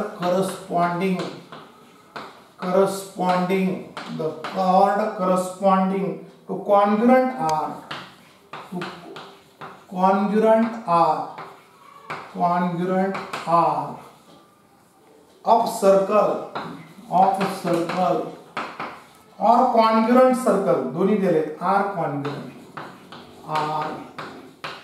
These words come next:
congruent. मग ते कसे सर्कल असो, मग फिगर काढतो इथं मी. खूप सिंपल प्रूफ आहे की काय म्हणतो, जर एखाद्या सर्कलचे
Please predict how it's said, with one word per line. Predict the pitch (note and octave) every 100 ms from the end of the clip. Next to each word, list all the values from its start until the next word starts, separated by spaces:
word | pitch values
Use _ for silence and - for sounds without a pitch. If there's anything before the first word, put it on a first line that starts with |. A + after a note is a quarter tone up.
| -
congruent. | D#3 D#3 D3 D3 C#3 C#3+ D3+ A#3+ - -
मग | E3 F#3
ते | F#3+
कसे | F#3+ - G3
सर्कल | F#3+ E3+ - E3+
असो, | - - - - - _ - _ - _ _ _
मग | E3 D#3+
फिगर | F#3 G3 G3
काढतो | F#3 F#3 E3+
इथं | E3 E3 -
मी. | - - - - - _ _ -
खूप | F#3+
सिंपल | - F#3+ F#3+ G3+
प्रूफ | - G#3+ G#3
आहे | E3+ - - - - - - - _ _ _ - -
की | - G3 F#3 - -
काय | F3 G#3
म्हणतो, | A#3 A#3+ A#3+ A#3+ A#3+ - - -
जर | G#3+ C#4+ C#4 -
एखाद्या | A#3 A3+ A3+ A3 G#3+ F#3+ - - - _ _ _ _ _ _ _ _ _ _ - _ _
सर्कलचे | - G3 G3 G3+ F#3+ F#3+